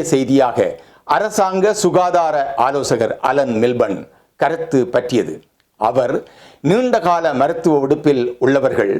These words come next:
இங்கிலாந்தின் நலன்புரி சுமையை சமாளிக்க அவர்கள் வேலைகளை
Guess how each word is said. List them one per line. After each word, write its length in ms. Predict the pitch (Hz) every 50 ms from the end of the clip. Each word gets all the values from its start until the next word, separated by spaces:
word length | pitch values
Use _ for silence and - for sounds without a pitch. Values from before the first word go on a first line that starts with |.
| - - _ _ - - - - 160 165
இங்கிலாந்தின் 580 | 208 233 233 233 220 214 208 208 208 214 214 208 170
நலன்புரி 560 | 156 165 185 202 214 214 185 196 190 185 180 170 151 123 107 - - _ _ _ _ _ _ -
சுமையை 480 | - - 165 165 170 175 165 160 151 131 113 - -
சமாளிக்க 460 | 123 123 139 147 143 143 139 - - 101 85 - - - _ _ _ _ - 135
அவர்கள் 360 | 131 147 143 139 135 120 104 98 110 120 - _ _ _ _ - 107 107 147
வேலைகளை 520 | 156 190 214 208 208 196 185 185 185